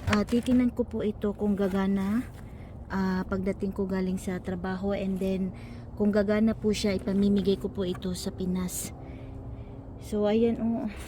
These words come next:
And then, may, ano kaya ito? Hala. Decoration, oh.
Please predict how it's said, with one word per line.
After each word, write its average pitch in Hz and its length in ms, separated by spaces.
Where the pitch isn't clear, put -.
And 208 160
then, 208 240
may, 208 320
ano 214 160
kaya 208 320
ito? 185 240
Hala. 208 240
Decoration, 226 720
oh. 196 200